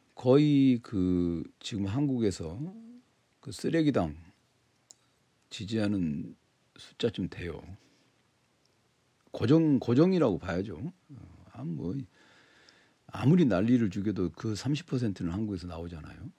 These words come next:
그런 것처럼 도이칠란트도 기본적으로 아에프데를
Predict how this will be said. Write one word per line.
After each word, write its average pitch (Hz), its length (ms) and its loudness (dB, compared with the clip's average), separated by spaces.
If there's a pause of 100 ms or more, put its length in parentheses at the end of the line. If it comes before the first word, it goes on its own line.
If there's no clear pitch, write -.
(260)
그런 - 260 -10
것처럼 113 540 -8 (140)
도이칠란트도 120 840 -4 (640)
기본적으로 120 1120 2 (1500)
아에프데를 104 1800 2